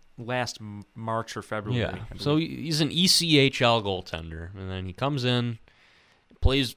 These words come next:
Speaker 2: very well in that Islanders series. Uh, Sabres have not played well against the Islanders all season, but for some reason, things have changed. And is that due to coaching, goaltending? I don't know, whatever. But I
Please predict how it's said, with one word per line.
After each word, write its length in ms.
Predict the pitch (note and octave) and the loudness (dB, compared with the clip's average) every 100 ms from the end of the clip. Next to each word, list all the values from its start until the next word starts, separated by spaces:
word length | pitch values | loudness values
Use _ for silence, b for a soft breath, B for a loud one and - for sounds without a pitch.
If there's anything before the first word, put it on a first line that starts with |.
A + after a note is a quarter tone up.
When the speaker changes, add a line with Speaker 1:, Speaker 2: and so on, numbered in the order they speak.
| - | -14
Speaker 2:
very 420 | G2+ G2 C#3+ F3+ | -2 2 4 2
well 400 | F#3 E3+ C3 F2 F2+ | 2 2 2 -2 -4
in 140 | A2+ | -2
that 160 | A#2 A#2 | 0 4
Islanders 500 | A2+ A2 G2 F2 E2+ | 4 4 0 -2 -2
series. 580 | - F2 D#2+ E2 - - | -2 -2 -4 -6 -6 -6
Uh, 400 | F2+ F2+ F2 E2+ - _ _ _ - _ _ - _ | -6 -6 -6 -8 -14 _ _ _ -20 _ _ -20 _
Sabres 440 | - - A2+ A#2+ G#2+ | -12 -6 -4 -2 -4
have 160 | G2 | -4
not 180 | G2 G#2 | -4 -2
played 180 | - G#2 | 0 0
well 140 | G#2 G2+ | 0 0
against 220 | G2+ - | -2 -6
the 100 | - | -4
Islanders 440 | F#2+ F#2+ F#2+ F2+ | -2 -2 -2 -2
all 160 | F#2 F#2+ | -2 -4
season, 560 | - C3+ C#3 C3+ C3 | -4 -2 -2 -2 -4
but 300 | A2+ A2+ G#2+ | -2 -2 -2
for 120 | - A2+ | -6 -8
some 260 | - C3 | -6 -4
reason, 540 | A#2+ A#2+ A#2 A#2 A#2 A2+ b b b b b b | -2 -2 -2 -4 -6 -8 b b b b b b
things 180 | B2 C3+ | -6 -6
have 60 | C#3 | -6
changed. 480 | - F#3+ G#2+ D#2+ - | -6 -2 -2 -4 -6
And 200 | G2 F#2+ | -6 -4
is 100 | F2+ | -4
that 260 | F#2 F2 G#2 | -4 -4 -10
due 100 | F2 | -10
to 40 | |
coaching, 640 | - C3 C#3 C#3 C3+ C3 B2+ | 0 0 0 -2 0 -2 -2
goaltending? 640 | B2 C3 B2+ B2 B2 A#2+ | -4 -4 -2 -2 -2 -2
I 120 | G2+ G#2+ | 0 0
don't 160 | G2+ | 2
know, 240 | F#2 F2+ F2+ | 0 -2 -4
whatever. 500 | F#2+ F#2+ F2+ E2+ D#2+ b b b b b b - - | -2 -2 -2 -6 -14 b b b b b b -18 -4
But 360 | A#2 A2 - _ _ _ _ _ - _ - - - - - | -2 0 -2 _ _ _ _ _ -20 _ -20 -20 -20 -12 -2
I 440 | A#2+ C3+ C#3 C3+ | 2 4 2 0